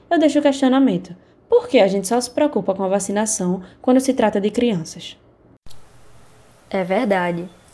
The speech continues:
Speaker 2: Quando somos pequenos, nossos pais ficam responsáveis por nossa vacinação. Então, quando nos tornamos adultos, nossa imunização muitas vezes fica em segundo plano, seja pelo dia a dia corrido,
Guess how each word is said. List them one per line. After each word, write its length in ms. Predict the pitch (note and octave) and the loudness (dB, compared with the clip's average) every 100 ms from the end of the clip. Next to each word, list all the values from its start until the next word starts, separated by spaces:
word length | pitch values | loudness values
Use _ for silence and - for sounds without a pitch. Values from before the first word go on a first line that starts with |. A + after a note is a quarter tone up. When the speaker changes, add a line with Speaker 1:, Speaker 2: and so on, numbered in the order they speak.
| - _ - | -20 _ -4
Speaker 2:
Quando 240 | A3 B3 | 0 0
somos 300 | B3 A3 G#3+ | 0 -2 -2
pequenos, 640 | - F#3+ G3 F#3 F3+ F3+ - - - - | -6 -12 -6 -6 -6 -10 -18 -20 -18 -8
nossos 280 | G3+ G#3+ | -8 -8
pais 300 | - F#3+ F#3 | -8 -4 -4
ficam 260 | - G#3 A3 | -6 -10 -8
responsáveis 720 | G#3 G#3 - C#4 A3+ F#3 F#3 | -6 -6 -6 -6 -4 -4 -4
por 140 | - G#3 | -4 -4
nossa 240 | G3+ G#3 | -4 -4
vacinação. 680 | G#3 G#3 A3 B3+ C#4 F#3 E3+ - - - - - | -2 -2 -2 -4 -4 -8 -8 -12 -20 -20 -20 -8
Então, 460 | A#3 A3+ G3 F3 F3 - - - - | -6 -2 -2 -2 -4 -12 -20 -12 0
quando 240 | B3 C#4 | 4 4
nos 160 | C4+ B3+ | 2 0
tornamos 400 | A3 G3+ F#3+ F#3 | -4 -4 -4 -2
adultos, 580 | F3 F3 F#3 - - - - _ | -2 -4 -6 -10 -14 -20 -20 _
nossa 240 | G3 G#3 A#3+ | -6 -4 -2
imunização 600 | A3+ A3 A3+ A#3 - G3 | 0 0 0 -4 -4 -6
muitas 460 | G3 G#3+ D4 E4+ | -4 -4 0 0
vezes 340 | G#3+ F#3 F#3+ G#3+ | 0 -2 -2 -6
fica 220 | - A3 | -8 -6
em 60 | G3+ | -4
segundo 320 | G#3 A#3+ C#4 | -2 -2 0
plano, 360 | C#4 G3+ F3+ F3+ - - _ _ | 0 0 -2 -10 -20 -20 _ _
seja 240 | - G#3 | -6 -4
pelo 260 | G#3 G#3 G#3 | 0 2 2
dia 160 | G3 | 2
a 60 | G3+ | 0
dia 160 | F#3+ F#3+ | -2 -4
corrido, 520 | F#3+ F3 F#3+ F#3+ | -6 -6 -4 -2